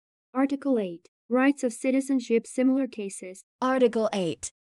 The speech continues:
Speaker 2: Rights of Citizenship. One, subject to the other provisions of this part,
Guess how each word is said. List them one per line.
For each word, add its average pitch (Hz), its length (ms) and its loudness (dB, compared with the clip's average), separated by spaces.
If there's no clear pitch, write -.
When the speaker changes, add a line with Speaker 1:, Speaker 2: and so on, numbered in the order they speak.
Speaker 2:
Rights 254 480 2
of 277 160 0
Citizenship. 247 800 0
One, 233 380 0
subject 202 720 0
to 247 100 0
the 233 160 0
other 220 280 2
provisions 196 760 0
of 202 180 -2
this 170 240 2
part, 165 440 -4